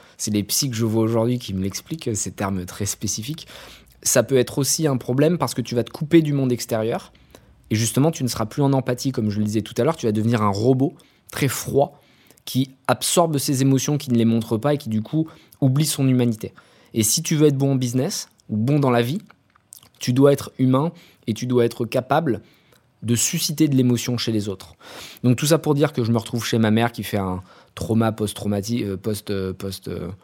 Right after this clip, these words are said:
post-embrouille avec mon père. Et je me retrouve à la rue très jeune. J'appelle un ami qui a déjà sa voiture et qui a la chance d'avoir des parents, on va dire, normaux. Et ils m'hébergent et ils me disent, « Par contre, on va pouvoir t'héberger une nuit.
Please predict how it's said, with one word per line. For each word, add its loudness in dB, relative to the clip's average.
post-embrouille 0
avec 0
mon -4
père. 2
Et 6
je -2
me 4
retrouve -2
à 4
la 2
rue 0
très -4
jeune. 2
J'appelle 2
un 4
ami 2
qui 0
a 4
déjà 0
sa 0
voiture 2
et 2
qui -2
a 4
la 2
chance -2
d'avoir 2
des -2
parents, 0
on 2
va 2
dire, -2
normaux. 0
Et 4
ils 6
m'hébergent 6
et 2
ils 2
me 2
disent, « 0
Par 0
contre, -2
on 0
va 4
pouvoir -2
t'héberger -2
une 2
nuit. 2